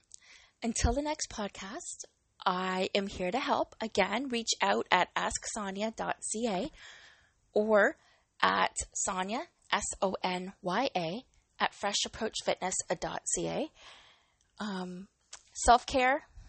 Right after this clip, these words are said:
the ability to live your life a little bit easier, and how to make it a little bit better than it was yesterday. So think about that one percent difference.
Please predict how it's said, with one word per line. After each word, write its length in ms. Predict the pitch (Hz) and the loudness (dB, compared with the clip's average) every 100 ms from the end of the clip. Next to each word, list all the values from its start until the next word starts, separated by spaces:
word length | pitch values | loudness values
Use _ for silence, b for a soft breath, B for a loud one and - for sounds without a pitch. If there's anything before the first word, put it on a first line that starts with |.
| - - _ _ _ b b b | -20 -20 _ _ _ b b b
the 100 | 233 | 0
ability 420 | 202 214 220 247 226 | 0 2 0 0 -2
to 80 | 240 | -2
live 140 | 226 | 0
your 120 | 226 | 0
life 240 | 226 220 226 | 2 2 0
a 40 | |
little 180 | 220 214 | -4 -2
bit 140 | 214 - | -2 -2
easier, 480 | 226 214 233 214 226 B B B B - | -4 -2 0 0 -2 B B B B -8
and 120 | 190 | -6
how 360 | - 233 247 247 - | 2 6 6 6 0
to 80 | |
make 260 | 226 214 202 | 0 0 2
it 160 | 185 - - | 0 0 -2
a 60 | |
little 400 | 180 185 240 254 | -2 0 2 2
bit 200 | - - | 0 0
better 360 | 214 196 165 180 _ b b b b b - | 0 0 -2 -8 _ b b b b b -2
than 140 | 190 | -2
it 100 | - | 0
was 200 | 180 175 | 0 2
yesterday. 360 | 175 - 180 180 | 0 0 0 0
So 120 | 226 | -2
think 220 | - 262 | -4 -4
about 180 | 311 349 | 0 2
that 200 | 415 - | 2 2
one 100 | 269 | -4
percent 360 | 262 - 220 - | -2 0 0 0
difference. 440 | 196 165 147 - | -2 -2 -10 -8